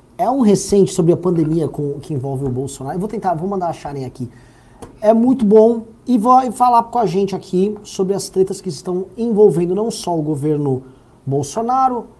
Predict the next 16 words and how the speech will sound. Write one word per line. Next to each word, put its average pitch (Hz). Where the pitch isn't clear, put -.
a 196
questão 185
de 139
reformas, 208
Paulo 143
Guedes, 175
tretas 269
em 202
geral 180
no 175
mundo 165
da 151
direita, 180
fofocas 220
em 185
geral, 160